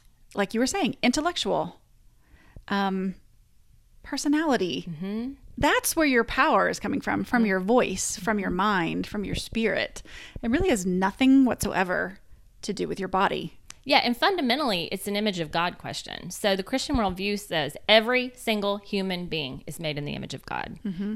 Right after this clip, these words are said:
Speaker 2: Every single person has eternal value. And you, you are,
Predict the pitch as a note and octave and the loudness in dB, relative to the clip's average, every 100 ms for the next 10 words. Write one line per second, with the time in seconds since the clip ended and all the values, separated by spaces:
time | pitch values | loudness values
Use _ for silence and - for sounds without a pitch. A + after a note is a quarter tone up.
0 | A3 F3+ E3 E3 E3 - D#3+ D3+ - - | -2 4 4 2 -4 -6 -10 -10 -12 -12
1 | - D#3+ D3+ D3+ D3+ - C#3 A#2 E3 C3+ | -12 -10 -10 -10 -10 -10 -10 -10 -8 -8
2 | A#2+ F2 G#2 - E3 E3+ F3+ F#3+ G3+ - | -8 -8 -10 -8 -6 -6 -4 -2 -4 -6
3 | - - - F#3+ F#3+ - F#3 F3 F3 | -16 -18 -6 -4 -4 -2 0 0 -4